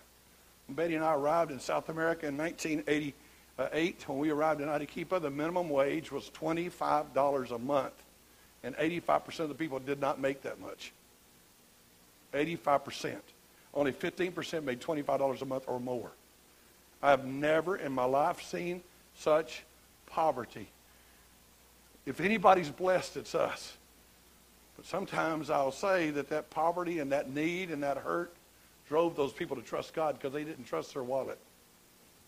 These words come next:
And they couldn't trust their government. They could only trust the God of heaven. The truth is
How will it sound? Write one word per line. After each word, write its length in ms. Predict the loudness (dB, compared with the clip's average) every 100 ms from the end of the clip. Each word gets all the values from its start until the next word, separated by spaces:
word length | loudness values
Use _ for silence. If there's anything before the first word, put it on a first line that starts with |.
| -12
And 100 | -6
they 60 | -6
couldn't 220 | -6 -10
trust 280 | -4 -4 -2
their 80 |
government. 480 | -2 2 2 0 -8 -14 -20 -20 -20 -20 -20 -20 -8
They 100 | -8
could 140 | -2
only 180 | 0 0
trust 520 | -2 2 2 0 -10 -18 -20 -20 -20 -20 -12
the 60 | 0
God 360 | 6 8 8 4 -16 -8
of 160 | -8 0
heaven. 340 | 0 0 -4 -16 -20 -20 -20 -14
The 80 | -10
truth 340 | -2 -2 0
is 380 | 0 0 -4